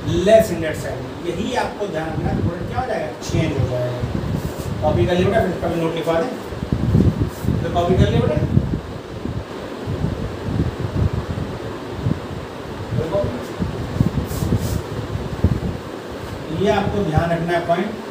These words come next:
कि रिएक्शन आपकी एसिड catalyzed है, epoxide बेस catalyzed है, क्योंकि दोनों में प्रोडक्ट अलग-अलग है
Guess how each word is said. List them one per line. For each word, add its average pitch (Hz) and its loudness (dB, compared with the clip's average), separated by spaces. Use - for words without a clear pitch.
कि 165 -2
रिएक्शन 165 2
आपकी 190 4
एसिड 180 4
catalyzed 175 4
है, - 4
epoxide 185 0
बेस 160 2
catalyzed 151 -2
है, - -2
क्योंकि 170 0
दोनों 165 2
में 190 2
प्रोडक्ट - -2
अलग-अलग 160 2
है 151 0